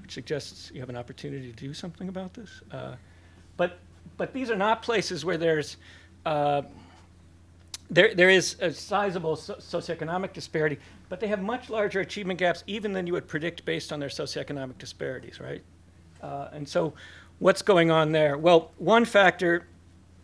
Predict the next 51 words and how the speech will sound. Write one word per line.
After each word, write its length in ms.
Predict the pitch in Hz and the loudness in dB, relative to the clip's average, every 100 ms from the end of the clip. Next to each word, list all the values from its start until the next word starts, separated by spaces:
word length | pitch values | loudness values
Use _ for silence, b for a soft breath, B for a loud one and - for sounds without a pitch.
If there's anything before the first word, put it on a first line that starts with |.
| - - | -18 -6
for 140 | 156 | -4
some 220 | - 202 | 2 2
of 40 | 220 | 4
these 180 | 170 - | 2 0
districts 420 | 156 - 139 143 | -4 -6 -8 -8
is 100 | 131 | -6
segregation. 720 | - 175 147 165 165 - 139 - B B B - | -2 -2 -2 -4 -6 -8 -16 -18 B B B -20
If 140 | - | -12
we 120 | 175 | -10
l-, 140 | 180 - - | -10 -14 -12
look 240 | 190 214 | -8 -8
at 80 | 220 | -10
the 80 | 185 | -8
relationship 480 | 175 175 180 165 160 | -8 -8 -10 -14 -16
between 240 | - 156 | -16 -14
the 60 | 156 | -14
achievement 420 | - 185 170 147 | -16 -16 -14 -8
gap 280 | 160 156 151 | -6 -6 -10
and 100 | 139 | -14
this 160 | 139 | -12
measure 260 | 151 143 139 | -10 -10 -10
of 80 | - | -12
segregation, 640 | 151 131 127 143 139 139 | -12 -10 -10 -10 -10 -12
this 200 | 131 127 | -14 -16
is 100 | 135 | -16
a 40 | 139 | -16
measure 340 | 139 135 135 | -18 -18 -18
of 80 | 123 - b b b b - | -18 -20 b b b b -14
the 180 | 131 120 | -12 -12
difference 400 | 170 160 170 147 - | -12 -10 -10 -10 -12
in 160 | 160 139 | -12 -12
the 100 | 131 | -10
poverty 500 | - 180 170 165 143 | -2 0 2 0 -2
rates 340 | 143 139 - | -2 -4 -8
of 100 | 131 | -12
the 80 | 135 | -14
schools 420 | - 156 151 107 | -12 -8 -6 -8
of 80 | 120 | -6
the 100 | 131 | -4
average 340 | 139 127 - | -2 -4 -10
black 260 | - 135 135 | -6 -6 -6
students 340 | - 139 120 | -10 -12 -10
and 80 | 127 | -8
the 60 | 123 | -8
average 240 | 120 117 | -8 -8
white 220 | 131 123 | -8 -8
students 360 | - - 135 - | -12 -14 -14 -14
in 80 | 123 | -14
a 40 | |
district, 460 | 117 123 - - - - - - - - - - - | -12 -14 -14 -16 -18 -20 -20 -20 -20 -20 -20 -20 -18
uh, 180 | 147 | -18